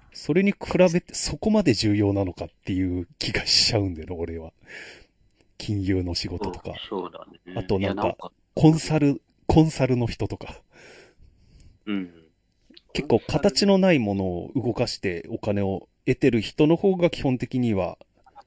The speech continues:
Speaker 1: 給料はいいよね。
Speaker 2: うん。そうかもしれないね。
Speaker 1: 警備員とかより。でも、仕事の重要度的に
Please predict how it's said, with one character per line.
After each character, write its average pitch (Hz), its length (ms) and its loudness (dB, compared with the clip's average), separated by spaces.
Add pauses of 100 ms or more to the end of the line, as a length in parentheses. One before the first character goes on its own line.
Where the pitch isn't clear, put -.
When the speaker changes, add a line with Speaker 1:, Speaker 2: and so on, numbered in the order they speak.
(120)
Speaker 1:
給 110 220 2
料 85 200 -4
は 82 120 -8
い 92 40 -2
い 80 260 -6 (1080)
よ 92 140 -6
ね。 101 180 -10 (400)
Speaker 2:
う - 40 -20
ん。 - 40 -20 (760)
そ 123 80 0
う - 40 -2
か 85 120 -16
も 82 80 -18
し - 20 -20
れ - 60 -20
な - 60 -20
い - 20 -20
ね。 - 80 -20
Speaker 1:
警 95 220 -2
備 90 120 -4
員 85 100 -8
と - 120 -14
か 90 100 -8
よ 85 80 -8
り。 - 140 -16 (1120)
で 170 120 6
も、 113 300 4
仕 - 180 -2
事 202 200 2
の 190 120 2
重 151 260 4
要 175 220 4
度 160 120 -2
的 156 260 -4
に 143 280 0